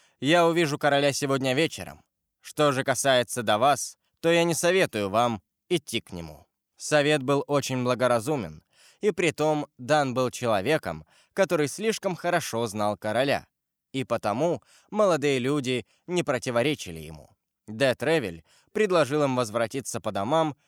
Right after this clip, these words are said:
и ожидать его уведомления. Возвратившись в свой отель, де Тревиль подумал, что прежде чем жаловаться королю, нужно хорошенько узнать,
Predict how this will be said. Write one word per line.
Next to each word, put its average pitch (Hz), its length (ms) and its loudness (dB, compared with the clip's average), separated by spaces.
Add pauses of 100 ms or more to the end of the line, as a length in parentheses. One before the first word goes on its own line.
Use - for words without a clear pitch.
(120)
и 220 100 0
ожидать 113 540 0
его 107 240 -2
уведомления. 104 800 -4 (380)
Возвратившись 131 840 -2
в - 60 -6
свой 113 280 0
отель, 135 380 -2 (300)
де 175 160 0
Тревиль 151 380 2
подумал, 127 460 2
что 120 220 -6
прежде 135 340 0
чем 127 220 -4
жаловаться 123 540 0
королю, 113 480 0 (120)
нужно 185 320 0
хорошенько 135 600 -2
узнать, 113 540 -2